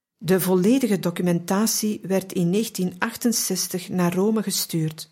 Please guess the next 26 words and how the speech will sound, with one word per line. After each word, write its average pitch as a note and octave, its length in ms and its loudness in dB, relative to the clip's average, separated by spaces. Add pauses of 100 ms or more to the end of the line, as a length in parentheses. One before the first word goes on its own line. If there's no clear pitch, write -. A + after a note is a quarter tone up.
(800)
naar F#3 240 2
de F3+ 100 2
verantwoordelijke G3+ 840 2
congregatie F#3 840 -2
in G3+ 120 0
het G3 160 -4
Vaticaan. G#3 760 -4 (1600)
De F#3+ 140 2
uiteindelijke G3 800 4
beslissing F3+ 680 -2
ligt F#3+ 360 -2
bij E3+ 180 2
de E3+ 120 -2
paus. G#3+ 640 -4 (1500)
Intussen F#3 600 0
is G3 200 0
er F#3+ 140 -2
een F3 120 2
reeks G3 480 0
artikelen F#3 640 -2
over F3 220 2
het E3+ 180 -2
leven G3+ 320 2
van F3+ 200 0
Montse G3+ 360 0
gepubliceerd G#3 880 -2